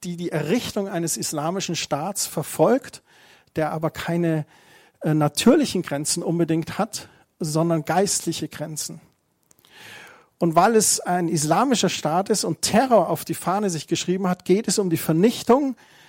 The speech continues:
des jüdischen Volkes. Und das ist alles, was sie im Ziel haben. Und sie scheuen sich nicht, die eigene Bevölkerung als Schutzschild herzugeben.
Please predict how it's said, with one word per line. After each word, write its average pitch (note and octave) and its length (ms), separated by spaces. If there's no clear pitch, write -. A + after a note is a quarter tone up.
des - 260
jüdischen F#3+ 640
Volkes. - 680
Und F#3+ 120
das G#3+ 100
ist G#3+ 140
alles, B3 340
was A3 180
sie A#3 60
im G3+ 160
Ziel A3 400
haben. C#3+ 360
Und F#3+ 100
sie F3 140
scheuen A3+ 320
sich G#3 180
nicht, A#3+ 240
die G#3+ 140
eigene G#3 300
Bevölkerung G3+ 680
als F3 260
Schutzschild F3+ 840
herzugeben. C#3+ 800